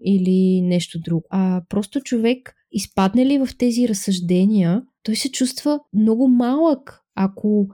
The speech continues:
разсъждава само за глобалния проблем и за това какви са чуждите действия или какви са респективно не са чуждите действия. Ако ти искаш да се чувстваш малък и нищожен, аз предпочитам да не го правя.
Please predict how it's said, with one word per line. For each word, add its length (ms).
разсъждава 680
само 340
за 140
глобалния 680
проблем 480
и 180
за 100
това 320
какви 340
са 120
чуждите 560
действия 580
или 180
какви 300
са 180
респективно 580
не 180
са 200
чуждите 520
действия. 480
Ако 240
ти 160
искаш 280
да 80
се 160
чувстваш 400
малък 400
и 40
нищожен, 720
аз 180
предпочитам 520
да 80
не 140
го 220
правя. 320